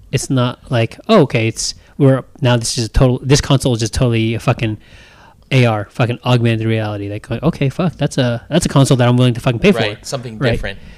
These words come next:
Speaker 1: This
Speaker 2: This
Speaker 1: is
Speaker 2: is
Speaker 1: like
Speaker 2: just an alternative at this point.
Speaker 1: Exactly. So
Speaker 2: Yeah.
Speaker 1: one twenty-nine plus, if I wanted to go pro, nine ninety-nine per month, like, pass.
Speaker 2: Yeah.
Speaker 1: I'll pass. I, I
Speaker 2: Man.
Speaker 1: will, and I'll see someone who has it, and I'll be like, "Oh, all right,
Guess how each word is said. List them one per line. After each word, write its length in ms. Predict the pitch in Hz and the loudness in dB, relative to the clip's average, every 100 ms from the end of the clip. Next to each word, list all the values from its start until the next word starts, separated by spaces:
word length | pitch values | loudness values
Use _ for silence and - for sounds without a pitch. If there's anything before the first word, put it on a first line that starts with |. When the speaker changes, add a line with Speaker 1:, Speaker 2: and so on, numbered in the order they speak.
| - - - | -20 -20 -6
Speaker 1:
This 140 | 165 139 | -2 0
Speaker 2:
This 80 | 127 | 2
Speaker 1:
is 40 | 123 | 0
Speaker 2:
is 80 | 117 | -2
Speaker 1:
like 40 | |
Speaker 2:
just 240 | 123 113 - | -4 -6 -6
an 80 | |
alternative 520 | 104 95 104 95 95 104 | -10 -10 -12 -14 -16 -20
at 100 | 92 | -18
this 140 | - | -18
point. 220 | - - - | -18 -20 -8
Speaker 1:
Exactly. 400 | 175 123 117 113 | -4 -2 -2 -2
So 260 | 110 160 143 - | -4 -2 -4 -10
Speaker 2:
Yeah. 60 | - - | -20 -4
Speaker 1:
one 180 | 147 151 | 2 2
twenty-nine 720 | - 156 180 190 190 190 170 - | 2 2 4 4 4 4 0 0
plus, 400 | 165 - - - - _ - | 0 0 -4 -12 -18 _ -6
if 200 | 139 135 | -4 -2
I 40 | |
wanted 180 | 120 123 | -2 -2
to 60 | |
go 160 | 127 127 | 0 0
pro, 440 | - 139 131 131 - - | 0 2 2 2 -4 -10
nine 240 | 131 123 127 | -2 0 2
ninety-nine 340 | 127 123 123 | 0 0 -2
per 140 | 120 113 | -2 -2
month, 280 | 113 135 | -2 -4
like, 120 | - - _ _ - - - - - - - _ _ | -8 -18 _ _ -20 -20 -20 -20 -20 -20 -20 _ _
pass. 320 | - 123 - - - - | -8 -8 -12 -18 -20 -20
Speaker 2:
Yeah. 200 | 110 - | -18 -14
Speaker 1:
I'll 140 | 156 | -10
pass. 260 | - - - - - - | -10 -10 -12 -14 -10 0
I, 140 | 151 | 2
I 40 | |
Speaker 2:
Man. 480 | 151 147 135 123 123 | 4 4 4 4 0
Speaker 1:
will, 60 | 123 - - - - - | -2 -8 -20 -20 -20 -14
and 100 | 143 | -6
I'll 60 | 120 | -6
see 160 | - 127 | -4 -4
someone 260 | 135 120 | -2 -2
who 100 | 110 | -2
has 180 | 107 107 | -2 -2
it, 140 | 110 | -4
and 100 | 135 | -6
I'll 60 | 107 | -6
be 100 | 113 | -6
like, 100 | 123 | -6
"Oh, 120 | 254 | -4
all 60 | 208 | -4
right, 200 | 190 240 | -6 -8